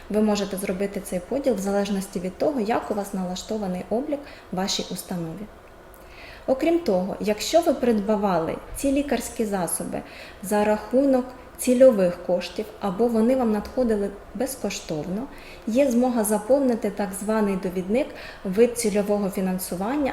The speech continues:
або безоплатного отримання. Зазначивши тут інформацію, ми отримуємо ситуацію, коли при списанні цих матеріальних цінностей,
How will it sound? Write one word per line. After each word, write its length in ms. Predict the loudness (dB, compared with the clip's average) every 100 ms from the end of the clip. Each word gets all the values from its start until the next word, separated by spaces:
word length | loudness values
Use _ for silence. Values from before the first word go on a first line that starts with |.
| -2
або 220 | 0 0
безоплатного 800 | 0 -2 -4 -2 -2 0 -2 -2
отримання. 560 | -4 -4 -4 -4 -6 -10 -12 -18 -20 -20 -18 -16 -18 -12 0
Зазначивши 720 | 2 4 2 2 -2 -2 -2
тут 240 | -2 -2
інформацію, 880 | -4 -4 -4 -2 -4 -4 -6 -6 -6 -12 -18 -20 -4
ми 160 | 0 0
отримуємо 500 | 2 4 4 2 0
ситуацію, 640 | -4 -4 -4 -2 -2 -2
коли 160 | 0 0
при 240 | 2 0
списанні 720 | 0 -2 -2 -2 -2 0 -2 -4 -4
цих 260 | -4 0
матеріальних 600 | -2 0 0 0 0 -2
цінностей, 560 | -4 -4 -4 -6 -8